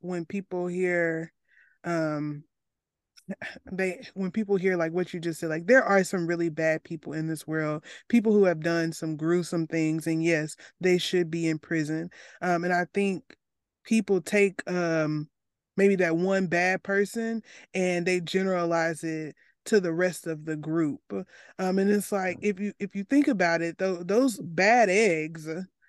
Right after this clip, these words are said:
Speaker 1: don't represent everybody that is
Speaker 2: Yeah.
Speaker 1: incarcerated. We're not saying that they're not there, but that's not everybody.
Speaker 2: Helping, helping,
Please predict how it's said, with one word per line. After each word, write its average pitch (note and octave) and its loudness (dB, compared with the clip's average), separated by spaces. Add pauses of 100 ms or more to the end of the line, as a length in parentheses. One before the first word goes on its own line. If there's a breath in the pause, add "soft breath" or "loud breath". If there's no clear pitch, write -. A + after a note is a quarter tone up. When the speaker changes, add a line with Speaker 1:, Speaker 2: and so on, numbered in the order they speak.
(720 soft breath)
Speaker 1:
don't A3 2
represent F3+ 0 (580)
everybody F3 0
that D#3 -6
is D#3 -12
Speaker 2:
Yeah. D3+ -12
Speaker 1:
incarcerated. D#3+ -8
We're F#3 -2
not G3 2
saying A3 -2
that F3 -4
they're F3 0
not E3 -2
there, E3+ -2
but E3 -4 (320)
that's G3 0
not E3 -2
everybody. D#3 -6
Speaker 2:
Helping, C#3 2
helping, D#3 2